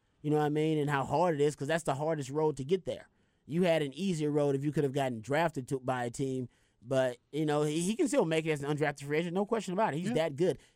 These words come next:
Speaker 1: He, if he gets to an N F L training camp, people will see, "Oh, <laughs> that guy's a, a matchup problem. All right,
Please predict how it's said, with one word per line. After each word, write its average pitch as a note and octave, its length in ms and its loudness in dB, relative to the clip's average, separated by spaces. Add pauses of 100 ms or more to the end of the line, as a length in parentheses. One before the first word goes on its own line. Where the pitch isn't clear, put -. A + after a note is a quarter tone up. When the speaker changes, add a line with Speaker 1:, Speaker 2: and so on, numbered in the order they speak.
Speaker 1:
He, G#3+ 340 0
if D3+ 160 -2
he A3 80 0
gets F3+ 220 0
to G3+ 100 -4
an E3+ 60 0
N F3+ 100 2
F E3+ 100 -2
L F3 140 2
training D3+ 300 -4
camp, C#3+ 240 -6 (320)
people E3+ 280 2
will E3+ 100 2
see, D3+ 360 0 (300)
"Oh, D3+ 480 2
<laughs> G#2 60 -20
that D3 280 0
guy's C#3+ 240 0
a, A#2+ 200 -6 (100)
a B2 80 -8
matchup C3 560 -2
problem. A#2 400 -2
All C#3 120 0
right, A2 220 -4